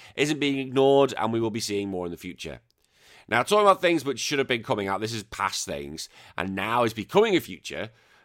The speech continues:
Final Fantasy Pixel Remake is coming to the Switch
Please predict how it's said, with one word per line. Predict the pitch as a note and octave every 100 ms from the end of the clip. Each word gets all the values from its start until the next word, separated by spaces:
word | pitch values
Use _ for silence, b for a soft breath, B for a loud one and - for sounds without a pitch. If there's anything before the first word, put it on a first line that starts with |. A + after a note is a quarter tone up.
| _
Final | - D#3 F3 F#3
Fantasy | - D#3 D#3 C3 D3+ C3 -
Pixel | D3 - - D3 A2+
Remake | A2+ C#3 C#3 B2+ A2+ -
is | A#2 D#3 D#3
coming | - D3 D#3+ D#3+ D3+
to | D3
the | C#3+ C#3
Switch | - G#2 C#3 D3 - -